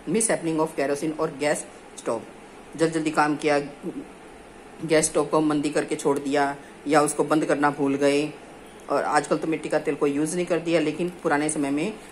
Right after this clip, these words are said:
केरोसिन ऑयल स्टोव, केरोसिन स्टोव यूज़ करते थे, जिससे भी मिट-, उसमें, उससे ज़्यादा घटनाएं होती थी। And cause a fire, जिसे आग लग जाती है।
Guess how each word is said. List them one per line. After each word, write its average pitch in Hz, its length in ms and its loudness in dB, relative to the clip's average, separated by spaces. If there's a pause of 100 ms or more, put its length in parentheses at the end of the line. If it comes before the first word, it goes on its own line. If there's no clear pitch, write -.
(120)
केरोसिन 165 500 0
ऑयल 147 260 2
स्टोव, 170 360 -4
केरोसिन 180 480 0
स्टोव 175 320 -2
यूज़ 143 160 -4
करते - 260 -4
थे, 190 220 -2 (380)
जिससे 170 260 2
भी 165 120 2
मिट-, - 560 -4
उसमें, - 260 -4 (200)
उससे 208 240 -4
ज़्यादा 147 240 2
घटनाएं 147 400 0 (640)
होती 135 200 -4
थी। 120 260 -8
And 170 260 -2
cause 185 300 4
a 165 220 2 (1160)
fire, 127 340 2
जिसे 175 260 -2 (240)
आग 147 140 4
लग 143 140 0
जाती 143 260 0
है। 175 220 0